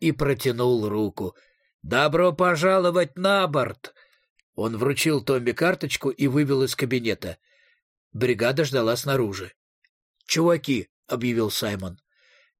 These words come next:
"это Том Флат". Бригада переминалась и пялилась на Томми. "Он бьёт кегли". Бригада испустила коллективный вздох облегчения.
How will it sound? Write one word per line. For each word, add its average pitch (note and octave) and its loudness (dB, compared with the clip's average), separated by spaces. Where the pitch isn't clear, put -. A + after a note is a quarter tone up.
"это G#3+ 2
Том D3 2
Флат". G#2+ -6
Бригада A2+ -2
переминалась C#3+ 0
и D3 0
пялилась D3 0
на C#3+ -2
Томми. C3+ 0
"Он G#3+ 2
бьёт D3+ 0
кегли". G2+ -4
Бригада D3 0
испустила D#3 0
коллективный D#3 0
вздох C3 0
облегчения. A#2+ -2